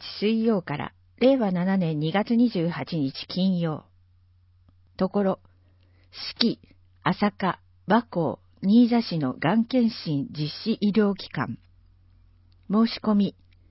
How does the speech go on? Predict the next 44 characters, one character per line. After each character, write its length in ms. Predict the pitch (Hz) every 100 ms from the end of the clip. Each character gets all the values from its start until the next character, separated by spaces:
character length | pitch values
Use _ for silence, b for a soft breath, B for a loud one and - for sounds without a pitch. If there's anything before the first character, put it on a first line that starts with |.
| _ _ _ -
電 160 | 214 247
話 140 | 254
ま 120 | 240
た 140 | 240 247
は 80 | 143
直 120 | - 131 -
接 360 | 156 - 135 - -
受 160 | 156
診 320 | 156 240 240
を 60 | 233
希 160 | 226 214
望 220 | 202 202
す 180 | - 180
る 200 | 180 -
実 200 | 147 156 165 -
施 180 | 233
医 40 | 226
療 220 | 220 214
機 160 | - -
関 300 | 180 147 110
へ。 180 | 95 _ _ _ _ _ _ _ _
予 120 | 175
約 320 | 185 233 233 220
が 140 | 226
不 160 | - 208
要 220 | 220 220
な 100 | 214
医 120 | 202
療 200 | 202 226
機 160 | - -
関 240 | 214 156
も 100 | 147
あ 80 | 135
り 140 | 131
ま 160 | 135 135
す。 80 | - - _ _ _ _ _ _ - _ _ - - _ - -
表、 300 | 214 208 - _ _ _ _ _ _ _ _ - -
種 100 | 233
別、 400 | 220 254 - 226 - _ - _
対 180 | 233 262
象 260 | - 262
年 300 | 240 240 214
齢、 280 | 151 139 - - _ -
検 220 | - 214